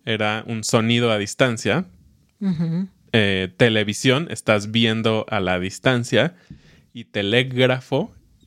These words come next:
Speaker 1: es escribes a la distancia, ¿no?
Speaker 2: Ujú.
Speaker 1: Y la última parte, patía, eh, viene de sentimiento. Ajá. Entonces,
Speaker 2: Ok.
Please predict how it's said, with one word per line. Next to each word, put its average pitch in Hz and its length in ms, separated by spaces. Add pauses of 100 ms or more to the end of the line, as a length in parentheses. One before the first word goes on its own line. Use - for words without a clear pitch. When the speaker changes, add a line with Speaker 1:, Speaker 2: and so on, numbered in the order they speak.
Speaker 1:
es 107 360
escribes 110 800
a 101 100
la 90 180
distancia, - 560
¿no? 185 200
Speaker 2:
Ujú. 262 680 (300)
Speaker 1:
Y 156 140
la 160 140
última 170 360
parte, 160 320
patía, 139 800 (320)
eh, 95 420 (180)
viene 117 400
de 107 140
sentimiento. 104 1080 (420)
Ajá. 104 460
Entonces, 113 840
Speaker 2:
Ok. - 60